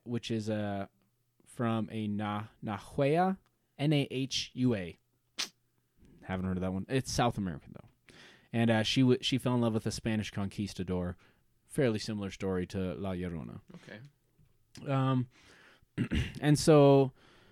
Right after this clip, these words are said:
Speaker 1: author Ben Radford's investigation into the legend of La Llorona, which was published in Mysteries of New Mexico,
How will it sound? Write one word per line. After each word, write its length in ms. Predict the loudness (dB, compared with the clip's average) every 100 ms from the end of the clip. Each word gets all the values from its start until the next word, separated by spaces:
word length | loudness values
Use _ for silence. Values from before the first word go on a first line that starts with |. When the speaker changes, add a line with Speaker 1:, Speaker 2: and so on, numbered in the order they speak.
| _ _ _ _
Speaker 1:
author 320 | 4 6 8
Ben 220 | 8 8 8
Radford's 600 | 6 4 2 0 -2 -10 0
investigation 840 | 2 4 2 0 0 2 2 2
into 200 | 0 0
the 120 | 0
legend 380 | 2 2 4 2
of 100 | 2
La 120 | 2
Llorona, 560 | 2 2 0 0 -2 -6
which 160 | -8 -8
was 100 | -2
published 400 | 0 0 -2 -2
in 220 | 0 0
Mysteries 480 | -2 -2 -4 -4 -6
of 80 |
New 140 | -4 -2
Mexico, 680 | -2 -4 -6 -2 0 0